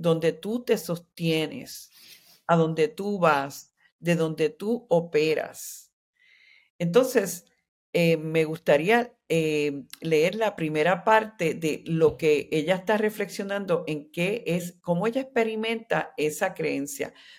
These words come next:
Pero antes de hacerlo, me gustaría tu reacción, porque siento que me quieres decir algo.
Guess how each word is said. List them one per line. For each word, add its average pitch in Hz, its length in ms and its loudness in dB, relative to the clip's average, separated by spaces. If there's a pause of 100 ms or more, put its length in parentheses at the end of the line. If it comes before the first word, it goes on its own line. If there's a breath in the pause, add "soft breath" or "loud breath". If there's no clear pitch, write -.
(160 loud breath)
Pero 170 140 4
antes 220 200 4
de 247 80 2
hacerlo, 233 300 2
me 185 100 0
gustaría 151 420 0
tu 156 80 -6
reacción, 170 580 -2
porque 151 220 -2
siento 208 320 -2
que 170 120 0
me 147 60 -6
quieres 139 240 0
decir 165 320 -2
algo. 123 420 -6